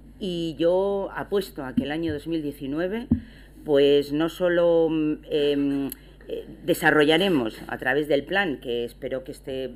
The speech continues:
disponible en, en unas semanas, eh, será nuestro marco, es nuestro marco, nuestra estructura, nuestra habitación vacía que tendremos que empezar a llenar.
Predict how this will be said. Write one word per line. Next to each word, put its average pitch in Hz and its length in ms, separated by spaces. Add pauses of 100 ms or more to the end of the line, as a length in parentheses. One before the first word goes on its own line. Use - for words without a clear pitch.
disponible 135 1000
en, 123 420 (340)
en 127 240
unas 131 220
semanas, 98 480 (540)
eh, 143 480
será 160 260
nuestro 165 260
marco, 160 500 (100)
es 123 200
nuestro 135 280
marco, 233 360
nuestra 160 240
estructura, 208 520
nuestra 160 260
habitación 135 420
vacía 190 420 (260)
que 156 120
tendremos 143 320
que 143 80
empezar 127 320
a 117 40
llenar. 95 340